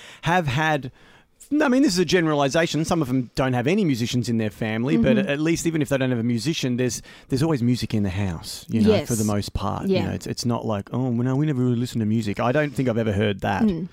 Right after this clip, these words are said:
Speaker 2: Well, I started learning my first musical interest, intro-, instrument.
Speaker 1: Mm.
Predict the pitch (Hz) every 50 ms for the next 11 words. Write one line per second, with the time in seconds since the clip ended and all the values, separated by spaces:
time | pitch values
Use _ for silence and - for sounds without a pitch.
0 | - - 214 240 262 269 262 - - 269 262 240 233 226 214 208 202 196 196 -
1 | 202 190 190 190 - - - - - - - - - - 208 202 190 190 180 -
2 | 190 185 180 - - - - - - - _ - 202 190 185 - - 185 180 -
3 | _ _ _ _ - 208 202 196 - - _ _ _ _ - 226 220 220 - -
4 | - - - 202 185 180 170 190 240 269 - - 135 139 165 190 190 151 110